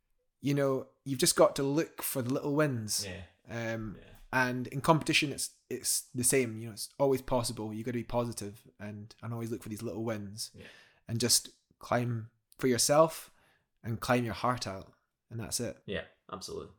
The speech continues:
Speaker 2: So obviously now you've, you've kind of moved into the realm of <clears throat> hunting and finding and then developing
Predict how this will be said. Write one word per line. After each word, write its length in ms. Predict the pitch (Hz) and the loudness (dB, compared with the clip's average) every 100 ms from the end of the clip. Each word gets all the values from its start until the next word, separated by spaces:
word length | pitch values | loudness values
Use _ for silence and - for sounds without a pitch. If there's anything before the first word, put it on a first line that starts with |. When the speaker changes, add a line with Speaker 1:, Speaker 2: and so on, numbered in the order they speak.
| _ _ - - - - - | _ _ -18 -14 -12 -12 2
Speaker 2:
So 340 | - 185 - - _ _ _ _ _ _ - | 10 10 10 -4 _ _ _ _ _ _ 6
obviously 320 | 202 202 208 | 8 8 6
now 320 | 175 175 160 | 4 6 6
you've, 380 | 135 127 113 - | 6 2 -4 -10
you've 220 | 143 123 - | -10 -8 -4
kind 140 | 131 | -2
of 60 | 120 | 2
moved 340 | 131 120 117 | 4 4 2
into 180 | 123 95 | -2 -2
the 80 | 104 | -2
realm 440 | 113 110 104 98 | 4 4 4 0
of 560 | 82 98 95 - - - _ 87 - - | 0 0 0 -4 -14 -18 _ -14 -14 -4
<clears throat> 60 | - 73 - - _ _ _ _ _ _ _ _ - - - - - - | -2 -2 -6 -18 _ _ _ _ _ _ _ _ -20 -16 -16 -18 -20 -12
hunting 520 | - 165 151 143 135 123 | 6 8 8 4 4 2
and 120 | 107 | -2
finding 760 | - 127 120 117 113 110 110 - _ - | 4 6 4 -2 -2 -4 -8 -12 _ -8
and 160 | - 110 | -4 -2
then 160 | 107 104 | -2 0
developing 960 | 107 107 120 117 - 113 101 98 90 | 2 6 8 6 2 -4 -4 -6 -8